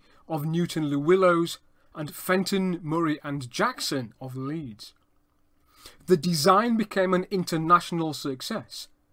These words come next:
Examples were supplied to railways in France and in Austria. But Robert had failed to patent his design, and many pirated versions appeared,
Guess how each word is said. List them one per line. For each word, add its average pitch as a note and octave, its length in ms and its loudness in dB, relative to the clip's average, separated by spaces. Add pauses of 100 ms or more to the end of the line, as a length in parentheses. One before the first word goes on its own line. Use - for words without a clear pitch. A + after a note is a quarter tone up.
(400)
Examples F3 720 2
were E3 60 -4
supplied D3 480 -2
to C#3+ 100 -4
railways D3 340 2
in C3+ 120 -4
France D3 600 -2 (160)
and C#3+ 340 -4
in D3+ 280 -2
Austria. F3+ 540 -6 (1120)
But G#3 180 6
Robert G3+ 500 4
had F#3 220 -4
failed G#3 680 2
to F#3 100 -2
patent G3 580 -2
his C#3 140 -4
design, B2+ 560 -6 (500)
and F3 220 0
many F#3 300 4
pirated G3+ 560 2
versions D#3 500 0
appeared, C#3 500 -4